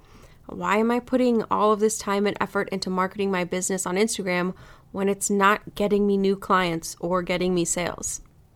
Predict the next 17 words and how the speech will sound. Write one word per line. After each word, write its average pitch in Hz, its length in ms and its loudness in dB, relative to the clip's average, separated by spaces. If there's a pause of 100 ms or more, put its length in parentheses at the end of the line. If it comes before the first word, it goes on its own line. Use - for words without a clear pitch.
(120)
Because 202 260 -4
no 220 200 4
one 226 160 6
wants 165 240 0
that. - 260 -4
That's 202 300 -2
why 226 140 0
you're 254 120 2
here, 185 320 2
and 180 180 -2
that's 175 200 -2
what 190 80 2
I'm 185 140 2
here 170 120 2
to 165 60 -2
help - 260 -6
with. - 260 -6